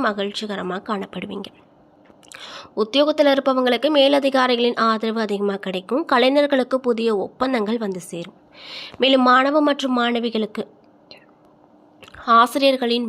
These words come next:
வழிகாட்டுதல் படி சிறப்பாக அமையும். பெண்களுக்கு பெருமை சேரும். வருமானம் அப்படிங்கிறது திருப்தி தரக்கூடிய விஷயமா இருக்கும். மேலும் உங்களுக்கு அதிர்ஷ்டம் தரக்கூடிய நாட்கள்லாம் என்னென்ன நாட்கள்னு பார்த்தீங்கன்னா, நவம்பர்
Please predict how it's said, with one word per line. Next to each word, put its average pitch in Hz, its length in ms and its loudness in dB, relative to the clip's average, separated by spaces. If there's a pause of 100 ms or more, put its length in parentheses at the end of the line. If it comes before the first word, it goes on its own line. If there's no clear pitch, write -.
வழிகாட்டுதல் 220 800 -2
படி 208 180 -2
சிறப்பாக 233 680 -6
அமையும். 185 320 -8 (640)
பெண்களுக்கு 302 580 4 (580)
பெருமை 269 360 4 (100)
சேரும். 247 300 -4
வருமானம் 254 580 -4
அப்படிங்கிறது 214 500 -8
திருப்தி 226 360 -10
தரக்கூடிய 208 440 -10
விஷயமா 196 420 -12 (180)
இருக்கும். - 300 -18 (920)
மேலும் 277 240 2
உங்களுக்கு 269 280 2
அதிர்ஷ்டம் 247 480 -2
தரக்கூடிய 226 420 -2 (180)
நாட்கள்லாம் 214 640 -4
என்னென்ன 202 380 -2
நாட்கள்னு 202 480 -4
பார்த்தீங்கன்னா, 185 460 -6 (220)
நவம்பர் 214 500 -2